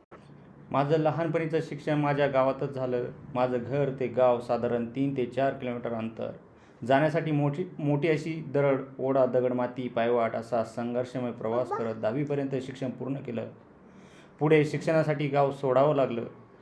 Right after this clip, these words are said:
आईवडील सुशिक्षित असल्यामुळे त्यांच्या पद्धतीने होईल एवढं चांगलं शिक्षण देण्याचा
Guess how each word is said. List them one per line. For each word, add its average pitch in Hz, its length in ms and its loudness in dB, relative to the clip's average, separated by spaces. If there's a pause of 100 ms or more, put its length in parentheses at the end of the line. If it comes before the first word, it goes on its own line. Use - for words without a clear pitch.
(120)
आईवडील 143 480 4
सुशिक्षित 156 680 -4
असल्यामुळे 139 600 0
त्यांच्या 131 440 2
पद्धतीने 131 800 0
होईल 131 360 0
एवढं 127 240 2
चांगलं 123 420 -2
शिक्षण 135 480 -2
देण्याचा 120 540 0